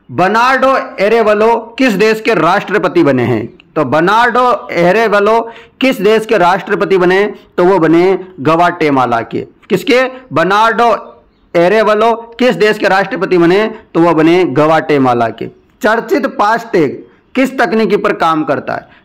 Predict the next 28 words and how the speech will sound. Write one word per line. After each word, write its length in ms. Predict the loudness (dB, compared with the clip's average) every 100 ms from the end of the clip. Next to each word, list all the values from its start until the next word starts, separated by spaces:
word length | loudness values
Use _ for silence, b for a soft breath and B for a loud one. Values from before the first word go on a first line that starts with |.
| -6
जो 440 | 0 2 2 -2 -2
फास्टैग 460 | -2 0 0 0
है, 60 | 0
आप 440 | 0 0 -2 -4 -4
जब 120 | -2
भी 240 | -2 -2
गाड़ी 280 | 0 0 0
लेके 200 | -2 0
जाते 240 | -2 0
हो, 60 | -2
four 180 | -2 -2
wheeler 240 | 0 0
लेके 240 | 0 0 0
जाते 300 | -2 -2 0
होंगे, 240 | 0 0
तो 640 | -4 -14 _ 0 0 0 -2
फट 120 | -2
दन 220 | -2 -2
से 240 | -2 -4 -6
scan 300 | -4 -2 0
करता 280 | 0 0 0
है 60 |
और 60 | 2
आप 340 | 2 0 -2 -2
टोल 220 | 0 0
में 100 | -2
से 100 | -2
आगे 340 | -2 0 -2